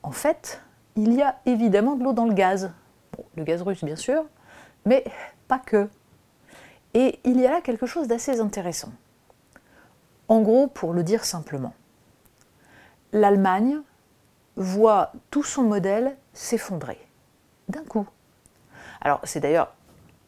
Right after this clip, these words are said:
croquignolesque de voir tous ceux qui nous expliquaient à quel point l'Allemagne était géniale et qu'il fallait prendre exemple sur elle, à quel point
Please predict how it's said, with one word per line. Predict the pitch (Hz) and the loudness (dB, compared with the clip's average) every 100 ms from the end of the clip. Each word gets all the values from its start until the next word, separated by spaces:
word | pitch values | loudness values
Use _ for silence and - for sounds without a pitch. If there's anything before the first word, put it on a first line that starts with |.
| _ - | _ -16
croquignolesque | - 123 - 139 170 202 196 151 | -14 -12 -10 -4 0 0 0 -4
de | 143 | -2
voir | 143 139 | -2 -4
tous | - 156 | -6 -10
ceux | - 196 185 | -2 0 -2
qui | - | -6
nous | 135 127 | -12 -10
expliquaient | 139 - 151 - 131 | -10 -10 -8 -4 -4
à | |
quel | - 143 | -6 -10
point | - 151 | -8 -8
l'Allemagne | 131 143 139 | -6 -8 -10
était | - - 131 | -10 -8 -6
géniale | 120 165 165 170 170 170 165 156 | -4 -4 -2 0 2 2 2 0
et | 139 | -4
qu'il | - | -10
fallait | - - 160 151 | -8 -4 -4 -6
prendre | - 208 220 190 147 156 - | -2 2 2 2 -2 -2 -2
exemple | 175 180 220 247 214 185 170 | 0 2 4 6 4 0 -4
sur | - 180 | -6 -2
elle, | 175 180 170 | 0 2 0
à | 160 | 0
quel | 165 | -2
point | - 196 | -2 -2